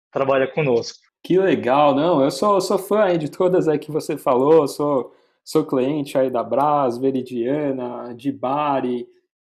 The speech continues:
Speaker 2: Nossa, é muito, muito bacana, são pizzarias incríveis, né, que, nossa, vale a pena conhecer aqui os nossos ouvintes aqui, conhecerem, além da pizza, né, que é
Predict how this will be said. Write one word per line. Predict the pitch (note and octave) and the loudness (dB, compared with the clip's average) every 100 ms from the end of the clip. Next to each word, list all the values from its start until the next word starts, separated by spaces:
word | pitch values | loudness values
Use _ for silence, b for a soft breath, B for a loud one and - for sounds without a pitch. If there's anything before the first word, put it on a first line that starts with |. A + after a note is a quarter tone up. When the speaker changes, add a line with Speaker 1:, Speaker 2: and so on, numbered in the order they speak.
| _ | _
Speaker 2:
Nossa, | C#3 D#3+ D3+ C#3 | -6 -6 -4 -8
é | |
muito, | C#3 D#3+ E3+ F3+ E3 C#3 | -8 -10 -4 -2 0 -2
muito | C#3 F3 E3 | -6 -8 -4
bacana, | D3+ - C#3 C3 C3 | -6 -4 -6 -6 -8
são | D3+ C#3+ | -14 -12
pizzarias | D3+ - D3 C#3+ D#3+ D3+ D3 - _ _ _ _ | -14 -10 -6 -4 -4 -8 -12 -20 _ _ _ _
incríveis, | D#3 F3 E3+ E3 D3 B2+ B2 | -12 -8 -4 -2 -2 -2 -4
né, | C3+ C#3 C#3 | -6 -10 -10
que, | C3+ C3 | -12 -12
nossa, | C#3 D3+ D3+ - B2+ B2 B2 _ - | -12 -8 -8 -10 -14 -14 -18 _ -6
vale | C#3+ | 0
a | E3 | 0
pena | D#3 E3 D#3 | 0 -4 -4
conhecer | D3 D#3 C#3 C3+ D3 | -6 -6 -8 -6 -8
aqui | C#3 D3 | -8 -8
os | C#3 | -4
nossos | C#3 C#3 C#3 | -6 -6 -4
ouvintes | C#3 B2+ C3 C#3 - | -4 -4 -6 -8 -8
aqui, | C3+ C#3+ C#3 | -8 -8 -6
conhecerem, | D#3+ D#3 - D3 C#3+ C3 | -6 -8 -8 -6 -6 -6
além | C3+ D#3 | -6 0
da | D#3 | 0
pizza, | D3+ D#3 F3 - C#3+ | 0 -6 -6 0 0
né, | C#3+ | 0
que | C#3+ C3 | -2 -2
é | B2 | -2